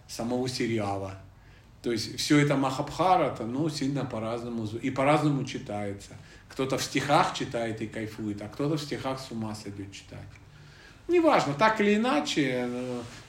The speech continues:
я рад, что, э, ну, до нас дошли эти, ну, истории, как я смотрел какой-то фильм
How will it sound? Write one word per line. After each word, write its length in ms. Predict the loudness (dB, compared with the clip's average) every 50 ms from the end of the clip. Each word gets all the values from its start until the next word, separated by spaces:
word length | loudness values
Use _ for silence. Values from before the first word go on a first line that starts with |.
| -4
я 180 | 2 4 6 6
рад, 220 | 8 6 6 4
что, 560 | 2 -2 -2 0 0 2 2 0 0 -2 -4 -6 -12 -18 -20 -16 -12
э, 340 | -8 -6 -4 -4 -2 -2 -2 -2
ну, 140 | -2 -2 0
до 160 | 0 2 4
нас 400 | 4 4 4 2 0 -4 -8 -12 -14 -18 -20 -20 -14
дошли 640 | -8 -2 0 2 2 2 2 2 4 8 8 6 6
эти, 320 | 6 0 -2 -4 -4 -4 -6 -10 -16 -20 -20 -20 -20 -20 -14 -10
ну, 260 | -6 -4 -2 -2 -2 -2
истории, 500 | -2 -4 -4 -2 0 2 2 2 0 -2
как 280 | -4 -4 -6 -6 -6 -10 -12 -6
я 200 | -2 -2 -2 -2
смотрел 440 | -4 -6 -8 -6 -4 -4 -4 -4 -4
какой-то 480 | -6 -10 -8 -6 -6 -6 -6 -6 -8
фильм 460 | -10 -8 -4 -2 0 0 -2 -4 -6